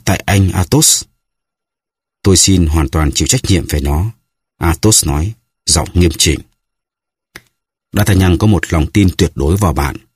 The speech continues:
nên anh cúi đầu bước vào quán, chẳng nói thêm câu nào.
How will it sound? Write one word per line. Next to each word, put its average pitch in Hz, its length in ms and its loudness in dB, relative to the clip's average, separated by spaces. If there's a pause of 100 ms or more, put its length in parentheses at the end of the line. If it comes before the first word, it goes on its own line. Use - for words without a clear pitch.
(140)
nên 92 140 4
anh 80 280 2 (400)
cúi 95 180 2
đầu 98 280 0
bước 110 220 0
vào 80 200 -2
quán, 80 320 -2 (120)
chẳng 76 340 0
nói 78 200 0
thêm 90 260 0
câu 76 160 0
nào. 76 240 -2